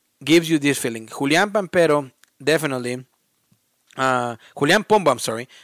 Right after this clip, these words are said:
definitely, um, achieved that level of complexity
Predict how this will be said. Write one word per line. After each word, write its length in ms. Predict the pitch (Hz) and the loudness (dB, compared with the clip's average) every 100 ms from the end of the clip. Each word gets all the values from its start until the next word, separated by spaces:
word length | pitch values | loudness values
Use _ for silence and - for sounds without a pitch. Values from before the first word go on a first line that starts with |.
| _ | _
definitely, 640 | 131 160 175 165 156 156 151 _ _ _ _ _ | 0 2 2 0 2 0 -2 _ _ _ _ _
um, 400 | 139 131 120 117 110 _ _ _ _ - | 0 2 2 0 -10 _ _ _ _ -8
achieved 640 | 135 - - 240 214 165 | -4 2 2 2 -2 0
that 380 | 160 160 156 135 120 - - _ _ _ _ | 4 4 4 0 -8 -20 -20 _ _ _ _
level 400 | 147 156 196 170 | -2 4 4 4
of 140 | 151 - | 0 0
complexity 800 | 143 123 147 156 - 131 127 | -6 -2 0 0 0 -4 -6